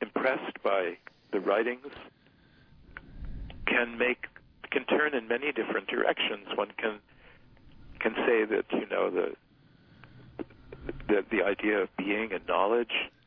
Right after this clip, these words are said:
or the idea of mechanicality, of sleep and awakening, that these are marvelous things and one can work with them and not go any, and not seek out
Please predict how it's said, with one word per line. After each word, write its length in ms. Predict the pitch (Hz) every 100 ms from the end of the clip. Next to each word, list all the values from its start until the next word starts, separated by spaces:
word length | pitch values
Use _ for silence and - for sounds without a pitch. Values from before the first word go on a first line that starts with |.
| - - - - - - -
or 160 | 90 87
the 140 | 87
idea 280 | 90 90 95
of 60 | -
mechanicality, 1000 | 87 - 82 82 - 120 113 104 101 90
of 80 | - -
sleep 180 | 104 -
and 120 | 98
awakening, 520 | 92 95 - 113 101
that 100 | 90 -
these 100 | 107 120
are 80 | 95
marvelous 440 | 104 123 123 98 -
things 180 | 104 110 -
and 120 | 104
one 120 | 95
can 220 | - - 139
work 240 | 165 -
with 180 | 131 -
them 200 | 90 - - - 78 - - - -
and 140 | - 104
not 240 | 107 -
go 120 | 120 113
any, 340 | 117 117 113 _ _ _ - -
and 120 | 113
not 180 | 113 117 120 -
seek 180 | 127 127
out 260 | 131 107